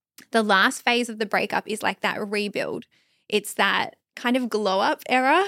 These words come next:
if you will. And this looks different for us all. <laughs> I think depending on, like, who you are, what you like, it could be starting a new hobby, could be traveling, it could be pursuing your career,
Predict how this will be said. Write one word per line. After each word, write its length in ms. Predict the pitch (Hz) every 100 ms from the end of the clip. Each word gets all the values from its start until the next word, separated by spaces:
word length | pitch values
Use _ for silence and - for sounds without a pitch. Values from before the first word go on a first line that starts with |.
| -
if 260 | - 240
you 120 | 240 226
will. 400 | 220 208 330 - - _ -
And 580 | 226 220 214 214 226 - _ _ _ _ -
this 220 | 269 -
looks 160 | 403 -
different 380 | 220 - 262 262
for 120 | 220
us 160 | 208 -
all. 300 | 196 247 370 285 247
<laughs> 260 | _ - -
I 120 | 226
think 380 | - 233 220 - - _ _ _ -
depending 420 | 254 262 247 233
on, 160 | 220 208
like, 200 | - -
who 140 | -
you 200 | 330 277
are, 220 | 240 233
what 120 | 214 220
you 100 | 220
like, 360 | 214 208 214
it 140 | - -
could 160 | 233
be 340 | 208 202 220 220 _ _
starting 480 | - - 196 208 247
a 20 |
new 160 | 269 285
hobby, 400 | 339 220 190 233 - -
could 120 | 226
be 120 | 269
traveling, 580 | - 339 294 220 - -
it 140 | 214
could 160 | - 233
be 120 | 240
pursuing 520 | 240 247 - 254 254
your 100 | 247
career, 580 | 254 311 302 320 226 -